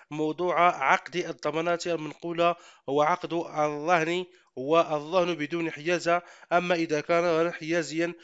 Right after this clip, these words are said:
فإن هذا الأخير لا يكون صحيحا إلا بضرورة انتقال حيازة هذا الشيء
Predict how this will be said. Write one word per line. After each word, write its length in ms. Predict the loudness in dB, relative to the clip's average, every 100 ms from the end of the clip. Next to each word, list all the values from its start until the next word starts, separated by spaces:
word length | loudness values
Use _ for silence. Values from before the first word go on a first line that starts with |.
| -20 _
فإن 360 | 2 2 2
هذا 460 | 2 2 4 0 0
الأخير 440 | -4 -2 -2 -2 -6 -18 0
لا 240 | 4 4
يكون 320 | 2 -2 -2
صحيحا 520 | -2 -4 -4 -2 -2 -4 -8
إلا 260 | 0 0
بضرورة 560 | 0 0 -2 -2 -2 -2
انتقال 580 | -4 -8 -10 -2 -2 -2
حيازة 580 | -4 -2 -2 -4 -2 -2
هذا 120 | -2
الشيء 520 | -4 -2 -2 -2 -6